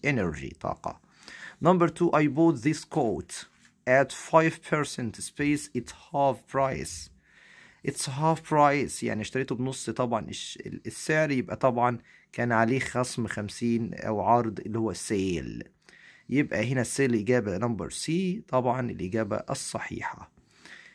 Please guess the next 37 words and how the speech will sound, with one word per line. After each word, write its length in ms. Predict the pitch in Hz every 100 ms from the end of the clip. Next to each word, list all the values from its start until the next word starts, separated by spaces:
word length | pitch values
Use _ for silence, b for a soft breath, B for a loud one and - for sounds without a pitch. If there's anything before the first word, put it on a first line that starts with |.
| B B B -
آه، 280 | - 127 135
number 280 | 139 165 147
three، 260 | 135 151 165
I 160 | 165
don't 320 | 170 185 180
want 420 | 160 156 175 175 147
to 80 |
go 240 | 131 160 170 170
to 40 |
space 800 | 135 - 175 160 87 - - - _ -
of 180 | 127 127 -
those 680 | - 117 151 175 175 - - - -
two 220 | 147 143
s-، 220 | 139 - - b b b b -
آه، 160 | 127
stores. 720 | 117 - - 170 117 87 - - _ -
من 240 | 107 110
هذين 440 | 110 107 117 147 127
المتجرين، 800 | 113 117 110 - 123 147 147 127
let's 220 | 123 -
go 280 | 120 135 143
to 300 | - 131 120
home، 200 | 143 123
يا 220 | 117 110
نذهب 260 | 117 117 104
للمنزل. 500 | 107 101 82 - -
يعني 340 | - - -
أنا 100 | 104
لا 100 | 92
طبعا 320 | 92 101 90
لا 200 | 85 87
أريد، 460 | - 120 147 - - - B B B B B B
لا 140 | 101 123
أريد 280 | 107 127
أن 160 | - 98
طبعا 420 | 104 117 110 110
إيه، 280 | - 110 117